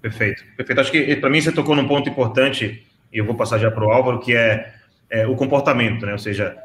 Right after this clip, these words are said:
é, entender que educação é educação, independente de qual canal você tá. E, e entender que hard e soft skills são muito importantes, porque ainda mais nesse cenário que a gente vive hoje de, de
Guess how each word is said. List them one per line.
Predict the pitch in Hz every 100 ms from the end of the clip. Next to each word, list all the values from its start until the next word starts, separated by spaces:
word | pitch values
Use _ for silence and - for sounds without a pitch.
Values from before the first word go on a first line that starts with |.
| - _
é, | 107 131
entender | 123 127 147
que | 143 143
educação | 131 131 110 143 165 190
é |
educação, | 190 196 190 - 175 202
independente | 170 170 147 180 180
de | 160
qual | 175 175
canal | 160 170
você | 175 202
tá. | 131 107 - -
E, | 110
e | 110 104 110 110 104
entender | 113 135
que | 127 139
hard | 131 147 135
e |
soft | - 135 135
skills | - 147 156 151
são | 143
muito | 147 147
importantes, | 151 143 160 180 175
porque | 151 147 131 - - _ -
ainda | 135 131
mais | 135 170 139
nesse | 151 -
cenário | 127 135 151
que | 143
a |
gente | 135 131
vive | 135 123
hoje | 123 113 -
de, | 113 107 90 - _ _ 107
de | 110 113 107